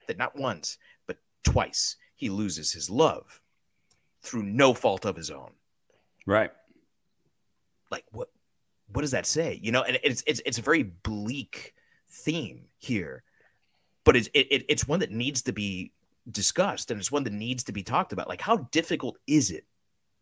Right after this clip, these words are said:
Speaker 1: to be black in America? I don't know. But movies like this help me to understand. And they, they, they make it so that I, I'm never going to experience that. But I can try to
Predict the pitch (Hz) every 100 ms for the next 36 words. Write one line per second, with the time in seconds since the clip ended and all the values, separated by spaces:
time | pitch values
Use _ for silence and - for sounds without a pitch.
0 | _ _ _ - 143 127 104 127 120 113
1 | - _ _ _ _ - 117 113 117 110
2 | 85 101 113 92 - 113 127 113 123 113
3 | 107 120 82 - - - - 110 123 151
4 | 208 202 123 123 104 85 90 113 185 -
5 | - - _ _ _ _ _ _ _ _
6 | _ _ _ _ - 156 - 143 107 -
7 | - 117 92 80 - 87 64 - _ _
8 | _ _ _ _ _ _ - 127 127 113
9 | 123 131 101 135 143 135 165 131 - 139
10 | 113 117 107 131 127 - 110 107 107 101
11 | 120 117 67 - _ _ 120 123 101 87
12 | 107 - - 220 247 92 - - 76 -
13 | _ _ _ _ _ _ _ - 113 120
14 | 117 - - 123 127